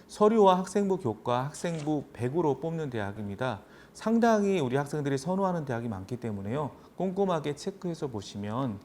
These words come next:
그리고 전년도 입학 자료를 보시면요, 많은 도움이 될 것으로 보입니다. 자, 다음으로 단계별 전형 대학을 좀 살펴보았습니다. 그 대표적인 대학들이 가천대, 고려대, 연세대, 서울시립대 등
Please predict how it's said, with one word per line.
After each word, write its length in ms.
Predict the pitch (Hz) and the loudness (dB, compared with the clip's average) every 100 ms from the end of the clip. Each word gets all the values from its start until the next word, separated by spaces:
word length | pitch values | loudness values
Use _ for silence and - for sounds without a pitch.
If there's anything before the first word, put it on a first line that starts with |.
| - - - | -18 -20 -8
그리고 420 | 113 117 127 131 | -2 2 4 2
전년도 800 | 127 107 139 151 131 131 139 110 | 2 0 0 0 0 2 2 0
입학 300 | 104 135 131 | -4 -6 -4
자료를 320 | 127 110 113 | -4 -2 -4
보시면요, 640 | 107 98 104 98 131 156 - - - - | -6 -10 -10 -6 -4 -4 -8 -18 -20 -8
많은 280 | 107 117 139 | -2 0 0
도움이 260 | 123 110 117 | -2 -2 -4
될 200 | 101 101 | -6 -4
것으로 300 | 117 117 113 | -4 -4 -6
보입니다. 500 | 110 104 101 98 95 - - - - - - | -4 -4 -6 -10 -12 -18 -20 -20 -20 -20 -20
자, 80 | - | -12
다음으로 800 | - 120 156 151 127 143 117 - - - | 0 2 4 4 4 4 2 -4 -16 -18
단계별 560 | - 127 147 196 196 190 | -2 2 8 10 10 6
전형 340 | 143 131 135 | 4 2 2
대학을 260 | 123 113 107 | 0 0 0
좀 140 | 107 | -4
살펴보았습니다. 1000 | 107 170 170 127 107 104 110 104 143 120 - - - - - | -4 -2 -2 0 -2 -2 -6 -2 0 -2 -6 -18 -20 -20 -20
그 180 | - 156 | 0 2
대표적인 540 | 135 107 156 156 151 143 | 2 2 2 2 0 0
대학들이 400 | 113 101 - 110 | 0 -2 -4 -8
가천대, 840 | - 98 - 156 156 151 165 160 | -6 -8 -4 -4 0 2 2 0
고려대, 460 | 120 113 113 117 147 | -2 -2 0 0 0
연세대, 460 | 107 107 110 110 127 | 0 -2 -4 -2 -4
서울시립대 680 | 160 170 165 202 202 - 107 | -2 -2 0 -2 -2 -2 -2
등 280 | 135 135 | 0 -2